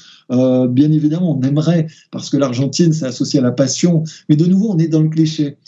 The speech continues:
On est souvent dans le cliché quand on parle de Marseille. Parce que, bien évidemment, Marseille est une ville tellement passionnelle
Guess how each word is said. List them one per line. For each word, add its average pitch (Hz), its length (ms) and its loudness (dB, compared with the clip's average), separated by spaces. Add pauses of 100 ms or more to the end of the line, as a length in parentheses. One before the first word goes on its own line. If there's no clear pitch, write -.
(240)
On 147 80 0
est 175 80 4
souvent 185 280 0
dans 175 100 2
le 160 60 2
cliché 170 420 0
quand 135 100 -4
on 123 80 -4
parle 135 200 0
de 135 60 4
Marseille. 131 440 0 (180)
Parce - 180 -6
que, - 60 0
bien 151 220 2
évidemment, 170 400 2
Marseille 151 320 0
est 156 120 -2
une 135 160 -6
ville 160 300 0 (300)
tellement 170 380 2
passionnelle 156 760 0